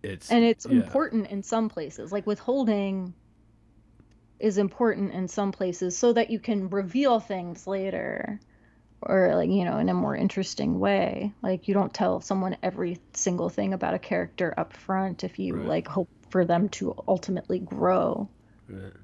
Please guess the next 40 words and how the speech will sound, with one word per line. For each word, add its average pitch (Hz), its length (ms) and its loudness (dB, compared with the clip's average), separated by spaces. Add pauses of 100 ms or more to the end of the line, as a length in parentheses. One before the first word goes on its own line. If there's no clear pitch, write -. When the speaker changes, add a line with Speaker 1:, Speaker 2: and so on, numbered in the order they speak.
(420)
Speaker 2:
Or 190 220 4
you 196 160 2
don't, 180 160 0
like, 185 220 0
tell 185 260 0
them 180 220 0
everything. 185 640 -2
You 208 100 2
don't 190 220 0
tell 180 200 -2
the 180 120 0
reader 180 260 0
everything 180 500 0
a - 60 -4
character - 480 -2
knows - 640 -2
if 180 180 -2
you 190 120 -2
want 160 220 -2
to - 120 -4
surprise 185 720 0
them 185 380 -2
in - 140 -2
some - 260 -2
ways - 380 -2
about 175 280 -2
this - 180 -10
character, 190 680 0
or 190 60 0
whatever 196 500 2
it - 100 -4
is, - 320 -10
you 202 100 0
know? 202 260 2 (680)
There 214 100 4
are 220 60 6
things 247 300 4
you 220 80 0
can 208 240 -2
withhold, - 420 -8